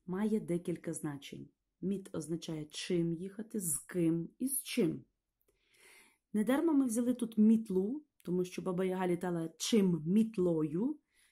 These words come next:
Тому якщо ви захочете сказати автобусом, машиною, мусите перед ним поставити цю мітлу, мітбус, мітауто. Але тоді далі з ким і з чим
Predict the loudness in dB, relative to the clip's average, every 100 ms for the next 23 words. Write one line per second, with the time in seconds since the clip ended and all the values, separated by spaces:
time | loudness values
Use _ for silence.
0 | _ -4 0 0 0 0 0 0 -2 -2
1 | -4 -2 -2 -2 -6 -4 0 2 2 -2
2 | 0 0 -2 -2 0 4 4 4 0 -2
3 | -6 -4 -4 -2 0 0 0 -4 -2 -2
4 | -2 -4 -2 2 2 2 0 0 2 2
5 | 2 2 0 -14 -10 -4 -2 -2 -6 -10
6 | -20 _ 2 2 0 -2 2 2 0 -2
7 | -6 -6 _ _ _ _ _ _ 0 2
8 | 2 0 -4 -4 -2 -2 -2 -4 -4 -4
9 | -4 -2 2 2 0 -6 -12 -8 -2 0